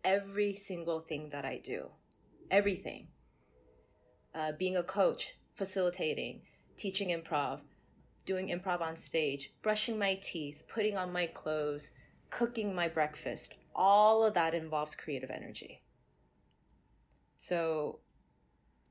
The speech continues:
now, like, you know, how my creativity gets expressed as a facilitator, how my creativity gets expressed as a teacher, how my creativity gets expressed as an improviser, it's all slightly different,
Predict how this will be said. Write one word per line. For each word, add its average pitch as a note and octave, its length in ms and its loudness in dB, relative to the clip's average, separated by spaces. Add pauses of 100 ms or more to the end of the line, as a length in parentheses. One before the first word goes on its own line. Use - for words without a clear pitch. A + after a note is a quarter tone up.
now, F#3 440 4
like, F#3 240 2
you G3+ 60 -2
know, D#3+ 240 -2 (1400)
how A3+ 260 4
my A3 160 4
creativity G3 640 -2
gets F3+ 220 0
expressed D#3+ 580 -2
as E3+ 140 -4
a E3+ 40 -8
facilitator, D3 880 -2 (100)
how F3+ 240 0
my F#3 120 0
creativity E3+ 580 -6
gets D#3 220 -6
expressed - 680 -6
as C#3+ 420 -2
a D#3 60 -8
teacher, D3 800 -6 (320)
how G3+ 180 2
my G3+ 140 2
creativity D#3+ 600 -2
gets D3+ 320 0
expressed - 680 -4
as D#3 180 0
an D3 60 -8
improviser, D3 800 -2 (520)
it's F#3+ 240 -4
all G#3 380 4 (260)
slightly F#3 420 2
different, D3 460 -2